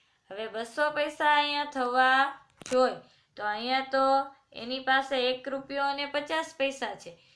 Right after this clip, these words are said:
એક રૂપિયો એટલે સો પૈસા અને બીજા પચાસ પૈસા, એટલે કુલ એની પાસે થયા એકસો ને પચાસ પૈસા.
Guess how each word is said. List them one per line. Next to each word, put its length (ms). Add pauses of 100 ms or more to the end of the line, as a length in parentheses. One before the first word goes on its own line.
(200)
એક 320
રૂપિયો 520
એટલે 560 (220)
સો 260
પૈસા 480 (680)
અને 280
બીજા 600 (380)
પચાસ 560
પૈસા, 440
એટલે 240
કુલ 360
એની 280
પાસે 480
થયા 720 (680)
એકસો 460
ને 160
પચાસ 560
પૈસા. 420